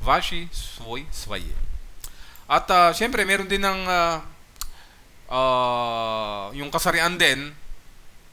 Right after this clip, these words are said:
depende sa dulo ng salita. Halimbawa, wash takan. Wash. Okay? Baso ninyo. Baso mo. Okay? Vasha. Maghanap tayo ng salita na ang dulo ay, ay,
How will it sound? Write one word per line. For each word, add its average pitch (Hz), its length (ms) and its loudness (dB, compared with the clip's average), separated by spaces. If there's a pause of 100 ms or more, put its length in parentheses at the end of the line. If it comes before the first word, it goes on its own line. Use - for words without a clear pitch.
(420)
depende 233 580 2
sa 180 140 0
dulo 175 260 -2
ng 175 160 0
salita. 143 440 2
Halimbawa, 117 340 -2
wash 151 420 4
takan. 135 560 4 (560)
Wash. 110 560 2 (520)
Okay? 120 200 -8 (240)
Baso 135 360 2
ninyo. 135 400 -2 (400)
Baso 104 320 -4
mo. 123 240 -6 (800)
Okay? 113 180 -4
Vasha. 147 680 4 (600)
Maghanap 120 300 -8 (100)
tayo 120 220 -4
ng 120 160 -10
salita 113 400 -4
na 107 160 -6
ang 110 160 -10
dulo 101 320 -12
ay, 98 160 -14
ay, 87 200 -10